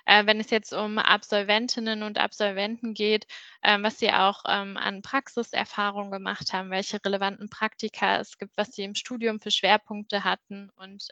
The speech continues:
ähm, eben auch, wie sie ihre Motivation zum Ausdruck bringen,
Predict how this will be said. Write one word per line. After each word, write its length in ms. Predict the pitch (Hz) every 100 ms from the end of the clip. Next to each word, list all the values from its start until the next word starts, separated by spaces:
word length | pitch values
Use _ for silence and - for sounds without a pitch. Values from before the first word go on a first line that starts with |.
| -
ähm, 200 | 196 202 - - - _
eben 200 | 214 208
auch, 280 | 160 208 -
wie 80 | 220
sie 140 | 208
ihre 180 | 202 202
Motivation 720 | 202 - 196 185 - 196 208
zum 180 | - 180
Ausdruck 520 | 180 202 - - -
bringen, 280 | 190 196